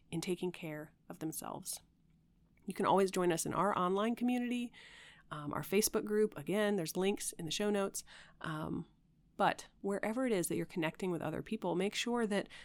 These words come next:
those relationships are about building each other up, not just enjoying each other or chatting about the weather, <laughs> but that you are pouring into them and letting them pour into you.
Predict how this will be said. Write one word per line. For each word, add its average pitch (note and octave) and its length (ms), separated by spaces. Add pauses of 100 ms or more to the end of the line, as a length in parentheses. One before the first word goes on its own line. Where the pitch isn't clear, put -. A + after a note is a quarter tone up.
(140)
those F#3 200
relationships F#3 760
are E3 100
about E3 260 (100)
building G3 420
each - 220
other D#3 240
up, - 240 (280)
not F3 340
just E3+ 440 (800)
enjoying E3+ 680 (220)
each E3+ 220
other D3+ 360
or D3+ 340 (180)
chatting F3+ 420
about F#3 200
the G3 80
weather, D#3+ 340 (240)
<laughs> - 260
but G3 120
that G3+ 140
you A3 400 (300)
are D#3 100
pouring F#3+ 320
into A3+ 160
them E3+ 400
and E3 100
letting D3+ 280
them D#3 240 (360)
pour - 280
into D#3+ 320
you. D#3 300